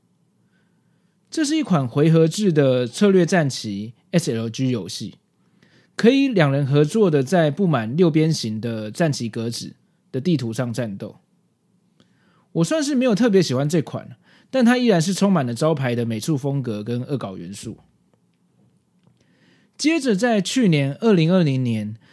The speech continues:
他们发表了最新的游戏正在制作中，名称叫做 Alien Hominid Invasion。还记得这间公司的第一款游戏《Alien Hominid》吗？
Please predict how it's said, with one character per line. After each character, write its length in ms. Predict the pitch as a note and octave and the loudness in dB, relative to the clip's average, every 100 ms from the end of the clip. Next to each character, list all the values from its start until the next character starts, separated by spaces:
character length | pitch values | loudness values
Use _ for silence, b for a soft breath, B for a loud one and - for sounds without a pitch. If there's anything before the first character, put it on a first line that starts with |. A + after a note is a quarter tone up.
| b | b
他 100 | - | -8
们 140 | C#4+ A3 | -4 0
发 180 | A#3 A3+ | 0 2
表 220 | F3+ A#2+ | 0 0
了 80 | A#2 | 2
最 180 | G#3 | 2
新 140 | E3 F3+ | 4 2
的 80 | C#3 | 0
游 180 | A2+ | -2
戏 220 | A#2 C#3+ B2 | -2 -4 0
正 120 | C#3+ | 0
在 140 | C3+ | 0
制 180 | B2 C3 | -2 -4
作 200 | B2 A#2 | -6 -8
中， 320 | A2 G#2 A2 - b b b b | -8 -12 -12 -18 b b b b
名 240 | - F3+ G3+ | 0 2 2
称 240 | A3 A3+ | 2 2
叫 180 | A3+ G3+ | 2 2
做 440 | F3 F3 B2 - _ - | 4 4 2 -4 _ -4
Alien 460 | G3+ A3+ D#3+ A#2+ A2+ | 0 4 4 2 -4
Hominid 520 | E3+ E3+ C#3 A2 - - _ _ - | 0 2 2 -4 -10 -20 _ _ -4
Invasion。 560 | C#3 C3+ C#3+ C#3+ A#2 - - _ _ _ _ _ _ _ _ _ _ _ _ _ _ _ | -2 2 2 2 -2 -10 -20 _ _ _ _ _ _ _ _ _ _ _ _ _ _ _
还 140 | - F#3 | 0 2
记 180 | C#4+ | 4
得 140 | A3+ G3+ | 4 4
这 100 | A3 | 4
间 140 | A3+ | 2
公 180 | G#3+ A3 | 2 2
司 120 | G3 | 2
的 100 | F3 | 2
第 120 | C#3 | 2
一 60 | G3 | 0
款 180 | G3 A#2+ | 2 -2
游 160 | G#2 G#2+ | -2 -6
戏 320 | - A#2 - _ - | -6 -6 -8 _ 0
《Alien 360 | F3+ F3+ F#3 | 4 6 4
Hominid》 560 | D3+ F3 D3+ A#2 F2 F2+ | 2 2 0 -2 -8 -14
吗？ 140 | G2 | -16